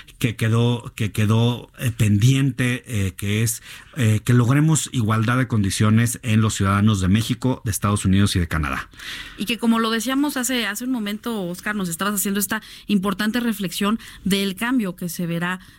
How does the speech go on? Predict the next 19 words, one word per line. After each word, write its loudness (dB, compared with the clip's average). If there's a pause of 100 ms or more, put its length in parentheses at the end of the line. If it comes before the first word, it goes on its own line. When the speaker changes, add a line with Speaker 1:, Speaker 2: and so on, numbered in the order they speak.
Speaker 2:
de, 0
de 0
los 2
mexicanos 0
de 2
a -4
pie, -2
de 2
todos 2
nosotros, 4
cómo 8
vamos 6
a, 0 (340)
a, -2 (340)
a -2
percibir 2 (340)
este 0
temec, 2 (220)
Oscar. 2